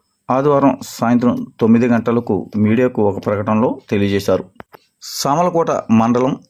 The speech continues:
వేటలపాలెం గ్రామానికి చెందిన సుమారు ముప్పై మంది డయేరియాకు గురైన విషయం విదితమే. ఈ నేపథ్యంలో మంత్రి సుభాష్ కాకినాడ సిటీ ఎమ్మెల్యే వనమాడి వెంకటేశ్వరరావు తదితర నేతలతో కలిసి కాకినాడ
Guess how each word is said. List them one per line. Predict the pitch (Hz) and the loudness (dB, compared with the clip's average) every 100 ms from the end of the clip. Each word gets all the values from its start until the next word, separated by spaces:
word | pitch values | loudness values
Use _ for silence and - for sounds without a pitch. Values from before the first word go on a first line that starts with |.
| - 95 | -8 -2
వేటలపాలెం | 110 120 135 143 135 127 98 | -2 0 -2 0 2 0 0
గ్రామానికి | 110 120 123 123 | 0 2 2 0
చెందిన | 113 117 113 92 - _ _ _ | 0 2 2 0 -4 _ _ _
సుమారు | - 131 151 170 123 - | -4 2 2 2 0 2
ముప్పై | 120 120 139 120 | 2 4 2 2
మంది | 117 139 120 90 _ _ - 107 | 4 4 2 -4 _ _ -4 0
డయేరియాకు | 113 135 135 131 131 120 - 98 | 2 2 2 0 0 -2 -2 -2
గురైన | 104 113 123 113 | 0 2 4 2
విషయం | 104 - 131 - - | 2 0 0 0 -2
విదితమే. | 104 110 110 101 - _ _ _ _ _ | -2 0 0 0 -2 _ _ _ _ _
ఈ | 135 143 | 0 2
నేపథ్యంలో | 139 147 135 143 139 135 - | 2 2 2 4 4 2 2
మంత్రి | 110 113 131 | 2 2 0
సుభాష్ | 117 110 113 117 - _ _ _ - | -2 0 -2 -4 -14 _ _ _ -6
కాకినాడ | 127 143 170 156 | -2 0 -2 -2
సిటీ | 151 135 147 - | -2 0 0 2
ఎమ్మెల్యే | 123 127 123 113 - - | 2 4 4 2 0 -6
వనమాడి | - 110 127 139 120 - | -4 0 2 2 2 -2
వెంకటేశ్వరరావు | 110 110 120 120 123 113 127 - - | -2 0 0 0 0 0 -2 -2 0
తదితర | 107 113 120 95 - - | 0 2 0 0 -4 -4
నేతలతో | 107 110 123 120 113 123 127 - - _ _ - - - _ _ _ | -2 0 0 0 0 0 -2 -12 -20 _ _ -20 -20 -20 _ _ _
కలిసి | - 127 127 151 - _ _ _ | -4 -2 0 -2 -4 _ _ _
కాకినాడ | - 131 165 175 | -4 -4 -2 -2